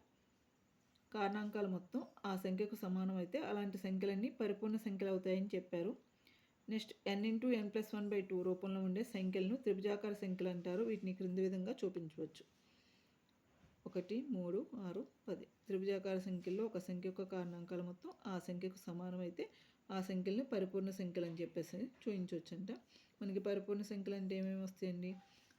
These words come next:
సిక్స్, ట్వంటీ ఎయిట్, ఫోర్ నైంటీ సిక్స్ అవి వస్తాయి అన్నమాట పరిపూర్ణ సంఖ్యలు అంటే. నెక్స్ట్ వచ్చేసి రేఖాగణితాన్ని అనేక నిర్వచనాలతో ప్రారంభించి లంబకోణ త్రిభుజాలు, చతురస్రాలు, బహుభుజాలు, వాని వైశాల్యాలపై అనేక పరిశోధనలు చేసి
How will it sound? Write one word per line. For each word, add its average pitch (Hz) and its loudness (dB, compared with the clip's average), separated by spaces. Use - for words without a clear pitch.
సిక్స్, - -2
ట్వంటీ 175 0
ఎయిట్, 175 0
ఫోర్ 180 0
నైంటీ 170 -4
సిక్స్ - -8
అవి 185 -2
వస్తాయి 165 -2
అన్నమాట 160 -6
పరిపూర్ణ 175 -2
సంఖ్యలు 165 -4
అంటే. 165 -4
నెక్స్ట్ 190 0
వచ్చేసి 202 -2
రేఖాగణితాన్ని 226 4
అనేక 208 2
నిర్వచనాలతో 202 2
ప్రారంభించి 180 0
లంబకోణ 190 2
త్రిభుజాలు, 202 2
చతురస్రాలు, 196 0
బహుభుజాలు, 185 4
వాని 202 2
వైశాల్యాలపై 196 2
అనేక 196 0
పరిశోధనలు 190 0
చేసి 185 -2